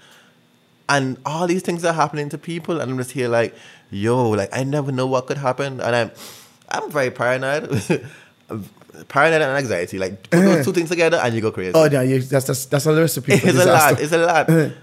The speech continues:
Speaker 1: So, like, I'm constantly in my head. But I do realize that life is really short and I
Speaker 2: Mm.
Speaker 1: don't know what's gonna happen next. So I just believe in enjoying the time I have right now.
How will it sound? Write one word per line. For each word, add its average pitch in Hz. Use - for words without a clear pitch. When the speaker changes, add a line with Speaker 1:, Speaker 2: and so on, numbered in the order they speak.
Speaker 1:
So, -
like, 139
I'm 143
constantly 180
in 139
my 131
head. 104
But 104
I 123
do 127
realize 107
that 98
life 98
is 98
really 98
short 95
and -
I -
Speaker 2:
Mm. 117
Speaker 1:
don't 98
know 95
what's 101
gonna 120
happen 110
next. 98
So 95
I 117
just 143
believe 135
in 101
enjoying 101
the 104
time 95
I 98
have 92
right 95
now. 113